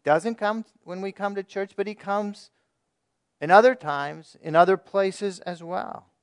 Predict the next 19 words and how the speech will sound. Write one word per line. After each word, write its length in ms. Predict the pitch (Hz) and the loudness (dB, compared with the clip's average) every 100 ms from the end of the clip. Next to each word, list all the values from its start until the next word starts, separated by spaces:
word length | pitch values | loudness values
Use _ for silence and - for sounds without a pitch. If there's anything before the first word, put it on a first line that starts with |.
| _ _ _ _ _ | _ _ _ _ _
He 140 | 160 | 2
comes 240 | 202 202 | 4 4
to 100 | 180 | 2
people 320 | 190 185 180 185 | -4 -6 -4 -2
who 140 | 180 | 2
are 80 | 170 | 4
on 180 | 165 170 | 4 2
their 140 | 170 | -2
jobs. 500 | 170 185 160 98 101 | -6 -8 -8 -12 -12
He 60 | 151 | -6
comes 240 | 185 170 | -6 -6
to 80 | 170 | -8
people 320 | 175 170 180 | -10 -10 -8
who 100 | 165 | -4
are 80 | 160 | -4
in 80 | 160 | -2
their 160 | 156 | -4
homes 540 | - 190 196 120 110 139 | -4 -6 -6 -6 -6 -2
or, 200 | 143 | -2